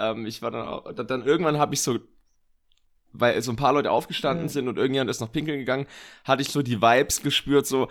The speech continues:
Speaker 1: ja, wir brechen jetzt auf, wir gehen jetzt
Speaker 2: Mhm.
Speaker 1: raus hier.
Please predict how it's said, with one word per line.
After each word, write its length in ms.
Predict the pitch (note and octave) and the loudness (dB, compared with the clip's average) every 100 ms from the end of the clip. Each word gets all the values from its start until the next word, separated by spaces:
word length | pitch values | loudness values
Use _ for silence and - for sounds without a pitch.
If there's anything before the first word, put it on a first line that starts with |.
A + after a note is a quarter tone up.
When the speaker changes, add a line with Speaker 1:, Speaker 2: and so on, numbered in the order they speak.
| - | -4
Speaker 1:
ja, 120 | - G#2 | -2 0
wir 100 | A2+ | 2
brechen 340 | A2+ A#2+ C3+ | 2 0 0
jetzt 280 | G#2 - - | -2 -4 4
auf, 340 | G#2 G#2 - - | 4 4 -4 -8
wir 120 | F#2+ | -6
gehen 280 | - G#2 G2+ | 0 0 2
jetzt 220 | F2+ - | -2 0
Speaker 2:
Mhm. 120 | F#2+ | 2
Speaker 1:
raus 380 | F3+ F#3 F#3+ - | 4 4 2 -6
hier. 240 | _ - | _ -4